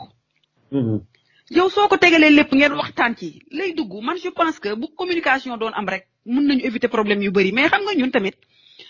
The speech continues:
Speaker 2: xam nga góoru sénégalais, dafa am lu mu def ci boppam que ne man maay kilifa kër gi. Mais man sama kilifteefu borom kër du ma ko xëccoog moom.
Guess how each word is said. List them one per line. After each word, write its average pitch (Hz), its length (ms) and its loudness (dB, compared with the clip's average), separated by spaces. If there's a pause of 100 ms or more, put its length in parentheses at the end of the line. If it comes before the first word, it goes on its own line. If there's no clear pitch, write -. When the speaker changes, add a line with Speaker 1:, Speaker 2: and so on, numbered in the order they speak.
(120)
Speaker 2:
xam 359 140 -4
nga 415 100 -4
góoru 392 200 0
sénégalais, 202 560 2 (360)
dafa 294 220 0
am 302 220 0
lu 277 80 0
mu 262 120 0
def 269 160 -2
ci 254 80 -12
boppam 220 320 -4
que 262 80 2
ne 214 100 2
man 240 200 -4
maay 240 260 0
kilifa 240 280 0
kër 196 220 2
gi. 160 300 -10
Mais 277 240 -2
man 294 240 2
sama 381 220 -2
kilifteefu 302 440 0
borom 247 240 2
kër 208 140 0
du 226 80 -2
ma 294 80 0
ko 302 80 -6
xëccoog 247 320 -2
moom. 185 240 -4